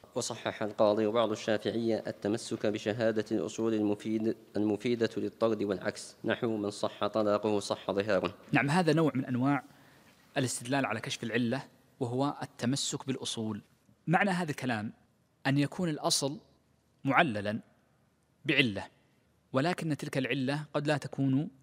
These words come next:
Speaker 2: واضحة، ثم يلحق العلماء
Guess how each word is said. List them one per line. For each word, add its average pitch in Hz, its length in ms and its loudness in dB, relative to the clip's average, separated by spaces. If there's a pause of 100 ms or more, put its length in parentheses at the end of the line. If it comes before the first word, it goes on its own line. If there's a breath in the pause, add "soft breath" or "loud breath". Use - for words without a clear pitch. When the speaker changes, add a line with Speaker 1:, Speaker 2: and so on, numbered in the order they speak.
(420)
Speaker 2:
واضحة، 123 540 4 (600)
ثم 143 480 2 (640)
يلحق 151 460 2
العلماء 120 600 0